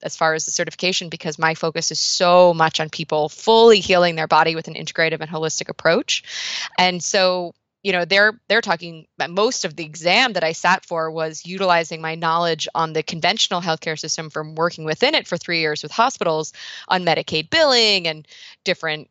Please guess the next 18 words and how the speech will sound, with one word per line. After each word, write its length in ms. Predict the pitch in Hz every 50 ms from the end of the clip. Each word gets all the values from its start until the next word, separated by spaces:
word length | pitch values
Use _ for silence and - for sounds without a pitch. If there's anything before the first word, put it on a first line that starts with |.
| _ _ _
you 80 | - 127
know, 100 | - 165 -
drug 320 | 240 254 285 285 294 285 247 233 226 _ _ _ _ _
things 460 | - - 269 269 262 247 240 220 175
and 100 | 202 180
different 280 | 160 175 - 185 175 -
disease 480 | - 170 175 220 262 262 262 247 - -
codes 600 | - 247 226 220 214 202 190 185 175 160 - 180
and 220 | 165 160 160 - -
all 160 | 180 202 214
that 180 | 196 208 202 -
sort 100 | - 165
of 80 | 151 -
thing. 220 | 160 156 156 156 _ _ _ _ _ _ _ _ _ _ _ - -
But 160 | 190 214 208
really 300 | 226 240 247 233 226 208
how 260 | 185 - 190 190 185 175
I 240 | 180 180 180 190